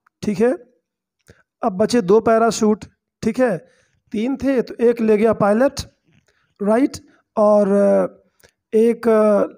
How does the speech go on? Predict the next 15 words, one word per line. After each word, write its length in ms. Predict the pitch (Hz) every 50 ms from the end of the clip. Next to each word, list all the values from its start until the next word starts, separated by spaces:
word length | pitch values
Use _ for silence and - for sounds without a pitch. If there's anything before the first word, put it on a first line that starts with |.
| _ -
डॉक्टर 400 | 190 180 208 208 202 - 247 240
ले 160 | 240 240 247 247
गया, 200 | 220 240 240 254 247 - - _ _ _ _ _
ओके। 300 | - 208 208 247 247 247 214 - - _ _ _ 196
The 140 | 170 202 202
lawyer 440 | 196 196 202 208 220 240 262 277 277 277 262 - _ _ _ _ _ _ _ _ _ _ _ _ _ _ _ -
then 280 | 180 170 226 240 247 233
said, 420 | - - 208 190 180 170 156 170 170 - _ _ _ _ _ _ _ _ _ _ -
तो 60 | 240
फिर 200 | - 254 262 220
लॉयर 440 | 220 214 214 208 214 226 247 254 226
ने 160 | 220 214 208
यानी 200 | 208 208 233 233
वकील 400 | 196 196 196 196 - 233 247 262
ने, 360 | 254 226 196 175 170 170 170